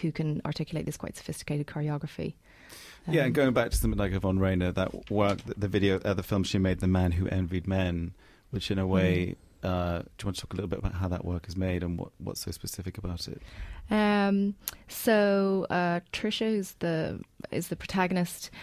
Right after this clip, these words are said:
Speaker 1: uh, it's a, a, uh, did I, uh, it's a, uh, it's, uh, filmed around a week of Trisha's life.
Speaker 2: Yeah.
Speaker 1: We never see Trisha. There's a kind of, there's a restraint. Um, and, um, and I think, um,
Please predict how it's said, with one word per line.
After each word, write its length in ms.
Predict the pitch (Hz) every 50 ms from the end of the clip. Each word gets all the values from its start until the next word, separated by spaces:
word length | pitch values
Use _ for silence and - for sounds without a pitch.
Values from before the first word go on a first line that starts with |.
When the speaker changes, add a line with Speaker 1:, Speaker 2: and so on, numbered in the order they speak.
| - - - - -
Speaker 1:
uh, 40 | 170
it's 340 | 165 160 170 175 - - -
a, 180 | - 175 - - -
a, 600 | 175 170 - - _ _ _ _ _ _ - 180
uh, 400 | 175 170 170 165 165 165 170 175 170 - - - - _ _ -
did 120 | - 175 170
I, 80 | 170 - - 180 - - - - - - -
uh, 180 | 175 165 156 -
it's 160 | 175 175 -
a, 120 | 180 175 - -
uh, 200 | 170 165 160 156 170 - - - - - - -
it's, 380 | 185 - - - - - - -
uh, 160 | - 135 143 147
filmed 280 | - - 170 151 143
around 160 | 151 147 147
a 60 | 151 151
week 260 | 156 156 156 - -
of 60 | -
Trisha's 300 | - - 151 - 160 160
life. 360 | 175 175 170 170 165 - - -
Speaker 2:
Yeah. 140 | 117 104 87 - - - - -
Speaker 1:
We 120 | 185 185
never 180 | 180 170 - 160
see 320 | - - - 190 175 170
Trisha. 400 | - - - 156 - - 160 156
There's 160 | 147 147 147 156
a 40 | -
kind 180 | - 170 156
of, 200 | 147 151 147 151 - -
there's 260 | 175 143 151 147 143
a 60 | 147
restraint. 580 | 143 143 - - - 160 156 156 160 160 - - - - - - - - - -
Um, 800 | 156 156 156 151 151 151 151 151 147 147 143 143 147 147 160 160 _ - - - - - - _ _ _ -
and, 680 | 170 160 160 156 156 156 151 151 151 151 151 151 - - -
um, 600 | 160 156 147 147 147 151 151 - - - - - - -
and 100 | 160 160
I 60 | 160 165
think, 560 | - 160 156 151 - - - - - - - - - - - - - - - - - - - - - - - -
um, 380 | - 185 185 190 190 190 196